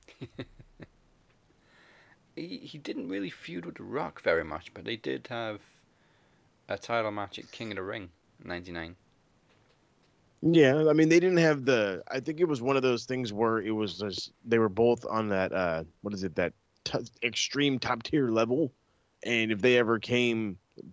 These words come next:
Speaker 2: you know, if it was ever one-on-one, you know, in a full long feud, it's like one of them has to go down.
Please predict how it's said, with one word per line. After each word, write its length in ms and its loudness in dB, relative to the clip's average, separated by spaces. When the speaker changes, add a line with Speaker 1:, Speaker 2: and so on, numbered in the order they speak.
Speaker 2:
you 120 -2
know, 60 2
if 100 0
it 60 4
was 160 4
ever 160 2
one-on-one, 840 2
you 100 -2
know, 240 2
in 140 0
a 20 -10
full 320 2
long 240 0
feud, 240 -4
it's 120 -4
like 100 -4
one 160 4
of 100 0
them 100 -8
has 140 -6
to 100 -12
go 120 -2
down. 260 -4